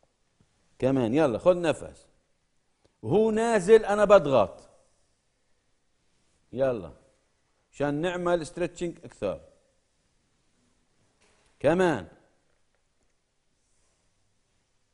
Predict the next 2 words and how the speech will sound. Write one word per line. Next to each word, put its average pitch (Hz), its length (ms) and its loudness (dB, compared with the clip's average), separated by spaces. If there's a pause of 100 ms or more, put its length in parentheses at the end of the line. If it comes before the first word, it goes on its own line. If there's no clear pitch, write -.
(1300)
أيوة. 85 600 -12 (420)
هيك 240 580 2